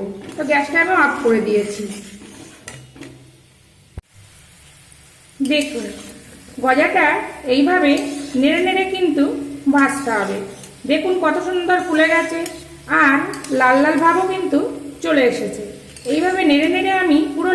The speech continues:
লাল করে ভেজে নেব। দেখুন, চিনি শিরা কিন্তু ঠান্ডা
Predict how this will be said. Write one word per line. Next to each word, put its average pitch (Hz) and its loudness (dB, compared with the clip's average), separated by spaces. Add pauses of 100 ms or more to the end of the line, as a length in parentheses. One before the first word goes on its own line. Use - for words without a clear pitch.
লাল 269 2 (100)
করে 302 2 (500)
ভেজে 262 4
নেব। 190 -2 (4000)
দেখুন, 262 0 (380)
চিনি 370 -4
শিরা 330 2 (120)
কিন্তু 392 -4 (460)
ঠান্ডা 311 2